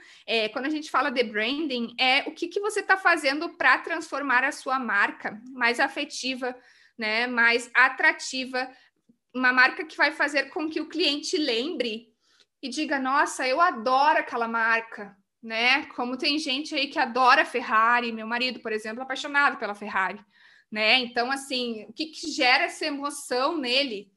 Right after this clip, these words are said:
A mesma coisa na advocacia. Como você vai gerar essa emoção no seu cliente, tá? Branding, propósito, valores, o que torna especial e único. Memorize isso, é importantíssimo.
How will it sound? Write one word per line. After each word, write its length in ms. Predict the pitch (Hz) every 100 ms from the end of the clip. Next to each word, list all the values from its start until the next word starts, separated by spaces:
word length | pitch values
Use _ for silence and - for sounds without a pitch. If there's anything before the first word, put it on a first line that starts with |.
| _ _ -
A 140 | 440
mesma 300 | 392 359 392
coisa 300 | 381 277 359
na 80 | 359
advocacia. 880 | 349 349 339 392 415 - 339 294 202
Como 240 | - 269 359
você 240 | 370 359
vai 180 | 339 320
gerar 340 | 330 320 269
essa 260 | 311 320 320
emoção 800 | 302 285 311 311 - 269 254 277
no 120 | 294
seu 280 | 311 262 262
cliente, 720 | 262 262 233 214 208 - - _ _ _ -
tá? 400 | 180 202 247 277 -
Branding, 880 | 202 208 233 269 294 247 226 202 180 -
propósito, 800 | 240 247 233 226 233 226 -
valores, 720 | 214 240 226 214 226 233 214 226
o 60 |
que 140 | 240 -
torna 300 | 226 233 262
especial 520 | - 262 - 240 262
e 100 | 262
único. 640 | 254 269 226 - 170 - _
Memorize 600 | 226 233 254 277 311 254
isso, 180 | 208 -
é 60 | 220
importantíssimo. 1000 | 233 269 277 269 269 262 247 214 185